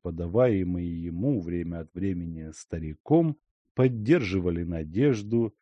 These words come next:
на счастливый исход. К тому же ничто так не ускоряет полета времени, как уверенность в необходимости действовать после долгого молчаливого ожидания.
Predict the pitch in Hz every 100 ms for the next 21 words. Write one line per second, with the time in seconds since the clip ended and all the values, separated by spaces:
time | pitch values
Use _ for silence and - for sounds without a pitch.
0 | _ _ 131 165 151 - 120 113 - 87
1 | 85 85 80 82 - 87 82 - - -
2 | 73 67 - _ _ _ _ _ _ -
3 | - 113 180 208 165 160 135 135 123 -
4 | _ 185 170 - - 147 147 98 101 101
5 | 95 - 104 101 131 95 - 98 95 110
6 | 98 87 80 104 170 120 87 76 67 -
7 | _ _ _ _ _ - 156 - 143 104
8 | 131 160 143 135 127 - 95 101 123 113
9 | - - 107 107 135 127 107 - - 92
10 | 85 95 151 139 117 - - 113 117 113
11 | 104 - 160 156 - 98 95 85 92 123
12 | 101 95 95 90 87 - 107 117 120 104
13 | - 101 87 82 78 78 82 - 98 85
14 | 98 87 73 65 64